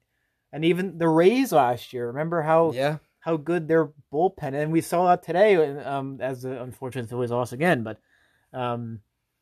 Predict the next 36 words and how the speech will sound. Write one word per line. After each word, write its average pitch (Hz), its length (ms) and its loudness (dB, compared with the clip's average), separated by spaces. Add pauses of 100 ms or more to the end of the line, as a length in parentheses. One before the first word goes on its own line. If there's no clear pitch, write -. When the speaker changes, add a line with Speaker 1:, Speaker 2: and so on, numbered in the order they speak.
(360)
Speaker 1:
you 127 100 -18
gotta 160 260 6
have 175 120 4
good 160 200 -4
pitching 156 280 -8
in 147 60 -8
the 143 60 -8
majors. 143 320 -4
It, 135 80 -12
it - 100 -18
doesn't 143 280 -4
matter 143 420 2
how 143 180 0
good 139 220 -2
your 139 120 0
offense 139 520 -2
is, 131 120 -8
you 131 100 -8
gotta 135 360 0
have 127 180 -4
good 127 200 -6
pitching 123 300 -12
to 117 60 -10
win 113 200 -10
a, 107 120 -14
win 113 180 -16
a - 20 -18
championship. 104 520 -16
Speaker 2:
Yeah, 156 200 0
and 127 120 -2
when, 120 320 -6
when 120 320 -8
you 139 80 0
think 190 200 -6
about 107 300 0
it, 101 180 -2